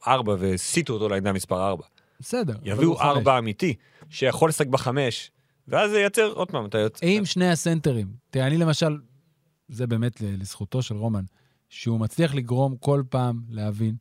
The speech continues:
Speaker 2: שניבו וסורקין זה מספיק. לא משפט שחשבתי שאני אגיד אי פעם, שהם מכסים יפה מאוד את עמדת הסנטר.
Speaker 1: הסנטרים של הפועל אילת ומכבי חיפה. ביחד,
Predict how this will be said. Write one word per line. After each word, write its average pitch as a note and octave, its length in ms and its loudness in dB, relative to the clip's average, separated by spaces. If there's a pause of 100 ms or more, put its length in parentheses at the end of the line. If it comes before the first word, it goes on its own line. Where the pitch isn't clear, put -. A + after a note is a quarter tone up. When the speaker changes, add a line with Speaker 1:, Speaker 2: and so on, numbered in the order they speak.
(340)
Speaker 2:
שניבו C3+ 1120 0
וסורקין A#2+ 460 -4
זה C3 60 0
מספיק. D3+ 400 -4 (320)
לא C#3+ 240 4
משפט A#3+ 340 2
שחשבתי G#3 360 0
שאני F3+ 240 2
אגיד F3+ 260 0 (600)
אי E3+ 160 4
פעם, C3 260 -4 (800)
שהם E3 480 2
מכסים D3+ 480 2
יפה C#3+ 260 0
מאוד B2 220 0
את A#2+ 120 -2
עמדת D#3+ 240 0
הסנטר. G3 340 -2
Speaker 1:
הסנטרים C3 400 2
של A#2 180 0
הפועל B2 260 2
אילת A2+ 220 4
ומכבי G#2 360 0
חיפה. F#2+ 280 -6 (420)
ביחד, A#2+ 460 4